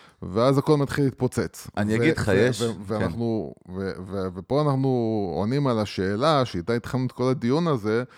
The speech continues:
Speaker 1: זה למה מה שהם עושים עכשיו עם אדם נוימן זה טעות, כי הם פשוט ממשיכים עם אותו שקר.
Speaker 2: מה הם עושים? מי שלא יודע, הם ש-, לקחו בעצם, שילמו לו תמורת רוב האחוזים שלו, אמרו לו, "קח מיליארד שבע מאות מיליון דולר, סע הביתה."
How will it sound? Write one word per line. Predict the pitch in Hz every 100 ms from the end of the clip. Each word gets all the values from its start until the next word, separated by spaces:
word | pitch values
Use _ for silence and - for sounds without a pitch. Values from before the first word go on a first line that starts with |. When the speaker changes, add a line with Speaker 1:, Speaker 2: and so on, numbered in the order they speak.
| - - -
Speaker 1:
זה | 90
למה | 98 135 147
מה | 131 135
שהם | - 123
עושים | 113 - 135
עכשיו | 113 - 123
עם | 117 113
אדם | 113 107
נוימן | 107 107 107
זה | 98
טעות, | - 80 85 92
כי | -
הם | 107
פשוט | 113 143 131
ממשיכים | 135 - - 117 - 180 185 180 175 - - - _
עם | 113
אותו | 113 - 147
שקר. | - 180 180 123 87
Speaker 2:
מה | 113
הם | 120
עושים? | 101 165 147
מי |
שלא | 131 127 117
יודע, | 110 156
הם | 131
ש-, | -
לקחו | 113 110 - 151
בעצם, | 131 - 123
שילמו | 110 117 120 135
לו |
תמורת | 127 110 110 117
רוב | 107 110
האחוזים | 104 82 107 170
שלו, | 190 190
אמרו | 143 139
לו, |
"קח | - 120 117
מיליארד | 110 117 104
שבע | - 107
מאות | 104
מיליון | 98 98
דולר, | 107 160 156
סע | - 196
הביתה." | 240 233 -